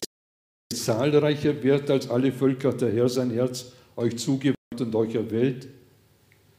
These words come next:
denn ihr seid das geringste unter den Völkern, sondern weil der Herr euch liebte und weil er den Eid halten wollte, den er euren Vätern geschworen hat.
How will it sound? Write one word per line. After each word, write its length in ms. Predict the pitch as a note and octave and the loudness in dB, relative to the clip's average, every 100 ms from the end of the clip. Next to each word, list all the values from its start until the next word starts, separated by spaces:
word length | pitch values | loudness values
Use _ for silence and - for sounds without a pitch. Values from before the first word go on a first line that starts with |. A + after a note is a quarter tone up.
| _ - | _ -6
denn 80 | A2+ | 0
ihr 120 | A#2 | 2
seid 240 | A#2+ A#2+ | 2 0
das 240 | C3+ - - | -2 -4 -4
geringste 580 | C3+ B2 D#3+ - - | -2 -2 -6 -8 -8
unter 760 | A#2 _ _ _ _ _ - - | -10 _ _ _ _ _ -18 -16
den 20 | |
Völkern, 220 | - - - - - - - - - | -16 -20 -20 -20 -20 -20 -20 -20 -8
sondern 360 | - C#3 C#3 C3 | 4 6 6 8
weil 160 | C3+ | 8
der 140 | C3+ G#2+ | 8 4
Herr 380 | F#2 E3 - C#3+ | 6 6 6 2
euch 240 | - - - | 2 -2 -2
liebte 320 | E3+ F3+ - | 0 2 0
und 180 | D#3+ C3+ | 0 2
weil 160 | C3 | 4
er 80 | B2+ | 4
den 240 | B2 B2+ B2 | 4 0 0
Eid 420 | B2 C#3 - - | 2 2 0 -2
halten 460 | A#2 C#3+ D3+ C3+ | 2 2 -2 -4
wollte, 320 | A#2+ B2+ C3 A#2+ | 2 2 2 0
den 160 | B2 | 0
er 160 | A#2 G2 | 0 -2
euren 280 | A2+ A2+ A2 | -2 -2 -2
Vätern 200 | A#2 A#2+ _ _ - | -2 -2 _ _ -16
geschworen 440 | G#2 G2 A2 C#3 C3 | -14 -4 0 0 -2
hat. 260 | A#2+ - | -6 -8